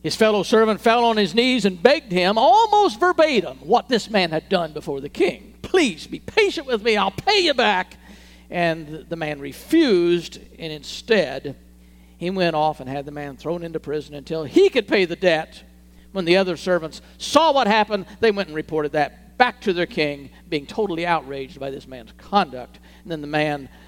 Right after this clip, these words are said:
the master, called that first servant back in. "You wicked servant, I canceled all that debt of yours.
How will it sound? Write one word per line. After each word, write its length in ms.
the 80
master, 500
called 400
that 180
first 480
servant 680
back 400
in. 260
"You 220
wicked 480
servant, 340
I 140
canceled 880
all 300
that 360
debt 380
of 140
yours. 520